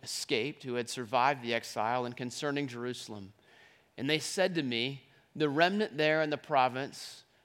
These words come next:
who had survived the exile is in great trouble and shame. The wall of Jerusalem is broken down, and its gates are destroyed by fire.'"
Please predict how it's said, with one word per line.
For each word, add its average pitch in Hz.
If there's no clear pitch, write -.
who 143
had 139
survived 156
the 151
exile 120
is 131
in 127
great 143
trouble 131
and 123
shame. 101
The 135
wall 147
of 190
Jerusalem 139
is 117
broken 131
down, 95
and 107
its -
gates 95
are 104
destroyed 104
by 104
fire.'" 76